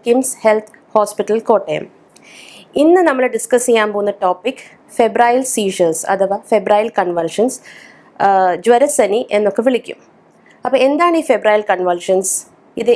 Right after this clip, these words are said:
ഏത് ഏജ് ഗ്രൂപ്പിലെ കുട്ടികളിലാണ് വരുന്നത്? എന്തൊക്കെയാണ് ഇതിൻ്റെ ടൈപ്സ്? എങ്ങനെയാണ് ഇത് മാനേജ് ചെയ്യുന്നത്? ഇതാണ് ഇന്ന് നമ്മളിവിടെ ഡിസ്കസ് ചെയ്യാൻ പോകുന്നത്. ഇത് വളരെ ഒരു കോമൺ ഹെൽത്ത് കണ്ടീഷനാണ് കൊച്ചുകുട്ടികളിൽ കാണുന്നത്. Usually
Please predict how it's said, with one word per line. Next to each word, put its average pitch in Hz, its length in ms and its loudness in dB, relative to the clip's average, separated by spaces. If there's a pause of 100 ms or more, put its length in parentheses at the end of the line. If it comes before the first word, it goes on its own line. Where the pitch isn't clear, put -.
(160)
ഏത് 262 180 0 (140)
ഏജ് 226 200 0
ഗ്രൂപ്പിലെ 277 360 2
കുട്ടികളിലാണ് 208 520 0
വരുന്നത്? 175 320 0 (220)
എന്തൊക്കെയാണ് 247 520 0
ഇതിൻ്റെ 202 220 2 (140)
ടൈപ്സ്? 180 420 -2 (480)
എങ്ങനെയാണ് 262 400 0
ഇത് 226 160 -2
മാനേജ് 202 380 -2
ചെയ്യുന്നത്? 175 280 -2 (100)
ഇതാണ് 262 260 2
ഇന്ന് 233 160 2
നമ്മളിവിടെ 202 360 0 (140)
ഡിസ്കസ് - 360 0
ചെയ്യാൻ 202 260 0
പോകുന്നത്. 175 300 0 (1000)
ഇത് 285 120 2 (180)
വളരെ 262 320 0
ഒരു 285 80 -2 (160)
കോമൺ 240 340 4 (220)
ഹെൽത്ത് 233 260 0
കണ്ടീഷനാണ് 208 640 0 (240)
കൊച്ചുകുട്ടികളിൽ 208 680 0
കാണുന്നത്. 180 400 2 (600)
Usually 359 300 2